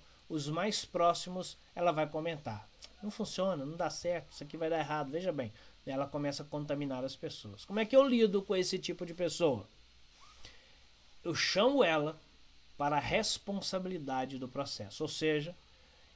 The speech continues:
essa é a pessoa que eu vou apresentar o projeto antes, ou pelo menos eu vou apresentar uma ideia, mesmo eu tendo o projeto desenvolvido. Veja bem, estamos trabalhando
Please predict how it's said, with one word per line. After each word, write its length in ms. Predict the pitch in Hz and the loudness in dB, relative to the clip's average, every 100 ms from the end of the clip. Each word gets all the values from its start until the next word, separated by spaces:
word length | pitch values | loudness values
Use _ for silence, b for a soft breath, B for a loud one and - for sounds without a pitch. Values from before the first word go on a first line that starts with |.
| b - | b 0
essa 360 | 214 240 - | 4 6 6
é 40 | 233 | 6
a 60 | |
pessoa 520 | 208 202 - - 156 147 | 6 2 0 0 0 0
que 140 | 165 | 0
eu 100 | 151 | 0
vou 340 | 131 135 110 - b b - | 0 -4 -4 -8 b b -6
apresentar 840 | 143 - 165 156 156 131 175 233 | -4 0 0 0 -2 2 4 4
o 80 | 254 | 4
projeto 640 | 240 220 147 156 143 147 131 | 4 4 4 2 2 0 -2
antes, 720 | 127 131 - 226 - - - - b b - | -2 -4 -4 -4 -4 -10 -14 -20 b b 8
ou 200 | 240 254 | 12 12
pelo 300 | - 214 202 | 12 4 4
menos 340 | 170 156 151 151 | 2 0 0 0
eu 120 | 160 | 2
vou 120 | 165 | 2
apresentar 720 | 165 165 160 151 143 151 180 | 2 2 0 0 -2 0 2
uma 200 | 214 214 | 2 2
ideia, 640 | 196 143 123 117 123 180 220 - | 0 -2 -4 -2 0 0 -2 -2
mesmo 320 | 156 233 220 | 4 4 4
eu 80 | 196 | -2
tendo 180 | 160 156 | -2 -2
o 60 | |
projeto 400 | 147 139 135 127 | 0 0 0 -2
desenvolvido. 720 | 135 127 123 113 107 123 190 165 - - - - - - - - | -6 -6 -4 -4 -2 -4 -6 -10 -16 -20 -20 -20 -20 -20 -14 -4
Veja 220 | 151 180 | 2 4
bem, 220 | 151 104 B B B B | 4 2 B B B B
estamos 260 | - 123 | -8 -4
trabalhando 640 | 135 147 139 135 160 226 | 0 4 4 4 2 2